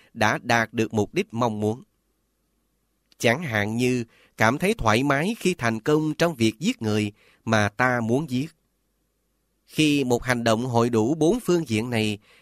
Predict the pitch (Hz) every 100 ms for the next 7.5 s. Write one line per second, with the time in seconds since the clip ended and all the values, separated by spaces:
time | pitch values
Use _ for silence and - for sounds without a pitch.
0 | _ 135 131 120 113 131 - 147 165 160
1 | 120 113 120 113 107 110 - 117 113 113
2 | 107 104 180 117 123 117 147 _ _ _
3 | _ _ _ _ _ - 127 123 123 135
4 | 143 - 139 165 180 233 - 120 117 -
5 | 185 120 113 127 117 113 107 _ _ -
6 | 117 110 113 107 - - 127 131 107 107
7 | 107 95 110 127